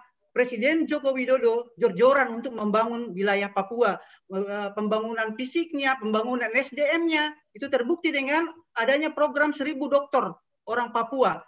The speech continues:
yang sekarang sudah banyak, sudah lulus. Dengan demikian, selain pembangunan in-, infra-, infrastruktur, juga pembangunan S D M-nya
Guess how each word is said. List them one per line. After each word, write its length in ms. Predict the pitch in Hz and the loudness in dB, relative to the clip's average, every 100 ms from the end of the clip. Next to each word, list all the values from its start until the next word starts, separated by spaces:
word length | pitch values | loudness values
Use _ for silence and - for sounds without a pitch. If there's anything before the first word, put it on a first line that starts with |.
| _ - | _ -12
yang 80 | 220 | -10
sekarang 400 | 214 247 254 320 | -4 2 2 2
sudah 160 | 320 262 | 2 2
banyak, 320 | 269 311 247 | 2 0 -4
sudah 240 | 226 202 | -4 -4
lulus. 480 | 240 277 220 - - _ _ 165 | -2 -4 -6 -10 -20 _ _ -6
Dengan 240 | 220 226 | -4 -2
demikian, 560 | 220 247 311 311 339 - _ _ _ - | -4 -2 0 0 0 -6 _ _ _ -4
selain 300 | 233 254 247 | 0 0 0
pembangunan 420 | 226 233 233 233 262 | -4 -4 -2 -2 -4
in-, 140 | 269 | -6
infra-, 420 | 269 269 247 233 233 | -6 -6 -4 -4 -4
infrastruktur, 720 | 240 233 220 285 349 320 311 | -4 -4 -6 -8 -6 -4 -4
juga 300 | 208 247 254 | -4 0 0
pembangunan 480 | 254 226 226 247 247 | 0 -2 -4 -2 -4
S 160 | 240 233 | -6 -4
D 100 | 233 | -2
M-nya 320 | 269 285 262 | 0 0 -2